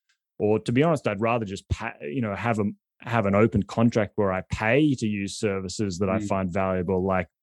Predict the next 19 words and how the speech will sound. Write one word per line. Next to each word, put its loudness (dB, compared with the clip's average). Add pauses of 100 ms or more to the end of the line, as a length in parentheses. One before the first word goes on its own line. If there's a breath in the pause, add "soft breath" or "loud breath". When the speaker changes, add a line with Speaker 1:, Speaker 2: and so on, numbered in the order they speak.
(160)
Speaker 1:
mail, 0
email, 4
or, 0
or -2 (220)
maps, 0 (340)
w-, -2
w-, -8
where 2
I 0
know 4
that 0
I'm 0
just -2
paying 0
for -6
the -6
service -2
and, -6
and, -6